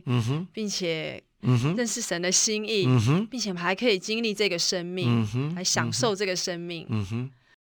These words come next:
Speaker 2: 可是我的父母却非常的反对，他们受到很大的打击。
Speaker 1: 哦，因为你的选择 <laughs> 都是让他们一直非常意外的。
Speaker 2: 那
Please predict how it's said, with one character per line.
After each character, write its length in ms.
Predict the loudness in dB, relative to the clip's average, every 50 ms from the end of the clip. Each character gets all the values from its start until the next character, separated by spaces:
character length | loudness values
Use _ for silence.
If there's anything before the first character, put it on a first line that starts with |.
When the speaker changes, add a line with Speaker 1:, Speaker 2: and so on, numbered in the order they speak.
| _ _
Speaker 2:
可 80 | -4
是 220 | -4 -2 -2 0 0
我 100 | 0 0
的 140 | 0 -2
父 220 | -4 -4 -4 -4 -2
母 200 | -2 -4 -6 -8 -14 _ _ _
却 180 | -8 -6 -6
非 240 | -6 -2 -2 0 0
常 260 | 0 -2 -6 -10 -10
的 240 | -10 -10 -12 -12 -14 -10
反 180 | -8 -8 -8 -8 -8
对， 240 | -4 -2 -2 -2 -2
他 100 | -4 -8
们 120 | -8 -6
受 100 | -4 -2
到 100 | -2 -2
很 140 | -2 -2 2
大 140 | 4 4 4
的 100 | 4 4
打 240 | 2 2 0 0 -2
击。 320 | -8 -14 -14 -14 -12 -6 -4
Speaker 1:
哦， 460 | -2 0 0 0 0 -2 -4 -6 -8 -8 -8 -6
因 120 | -4 -2
为 60 | -2
你 120 | -2 0 0
的 100 | -2 0
选 200 | 0 0 0 0
择 240 | 0 0 0 0 0 -2 -6 -6 -8 -8
<laughs> 280 | -8 -10 -12 -12 -2 2
都 120 | 2 2
是 160 | 4 4 4
让 120 | 4 6 6
他 140 | 4 4
们 300 | 4 4 4 2 2 0 -4 -8 -16 -20 -16 _
一 120 | -6 -4 -4
直 100 | -2 -2
非 160 | 0 0 0
常 200 | 2 0 -2 -2
意 180 | -2 0 0 2
外 240 | 2 2 2 0
的。 100 | -2 -4 -8 -14 _ _ _ _ _ _ _ _ _ _
Speaker 2:
那 300 | -4 -2 0 0 0 -2